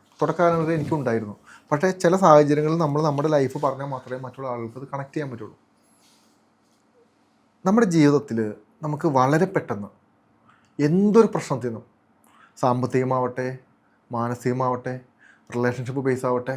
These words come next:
നമ്മുടെ ജീവിതത്തിലെ എന്തൊരു പ്രശ്നത്തിൽ നിന്നും നമുക്ക് പെട്ടെന്ന് രക്ഷപ്പെടാൻ പറ്റുന്ന, എസ്കേപ്പ് ചെയ്യാൻ പറ്റുന്ന,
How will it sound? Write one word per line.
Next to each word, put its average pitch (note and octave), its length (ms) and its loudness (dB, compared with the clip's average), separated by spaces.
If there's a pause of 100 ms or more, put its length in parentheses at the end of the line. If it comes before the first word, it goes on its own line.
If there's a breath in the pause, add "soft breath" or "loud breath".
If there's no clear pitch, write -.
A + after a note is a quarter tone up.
(140)
നമ്മുടെ E3 240 -2
ജീവിതത്തിലെ E3+ 380 2
എന്തൊരു F#3 440 2
പ്രശ്നത്തിൽ C#3+ 420 -8
നിന്നും B2+ 200 -8 (420 soft breath)
നമുക്ക് C#3 440 0 (800)
പെട്ടെന്ന് G3+ 520 2
രക്ഷപ്പെടാൻ D#3 500 0
പറ്റുന്ന, A#2+ 260 -10 (140)
എസ്കേപ്പ് E3 460 -2
ചെയ്യാൻ B2 200 0
പറ്റുന്ന, A2+ 280 -8